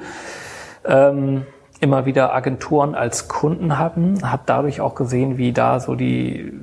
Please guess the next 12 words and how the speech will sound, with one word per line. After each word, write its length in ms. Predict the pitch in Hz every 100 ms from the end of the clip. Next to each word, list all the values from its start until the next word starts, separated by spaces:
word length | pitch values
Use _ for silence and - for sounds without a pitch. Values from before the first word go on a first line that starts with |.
| - - - -
Arbeitsprozesse 920 | - 123 139 139 - 147 139 139 131 143
sind 540 | 131 143 160 156 - -
und, 540 | 135 131 131 131 127 -
ähm, 540 | 123 123 127 127 127 123 - - - - - - - - - - - - -
bin 280 | 147 160 165
schon 280 | - 165 165
überzeugt, 580 | 160 151 - 143 147
dass, 320 | 143 139 - -
dass 460 | 131 - - -
man 160 | 139 127
die 120 | 131
Arbeitsweise, 1120 | 123 135 139 139 135 131 127 131 127 127 127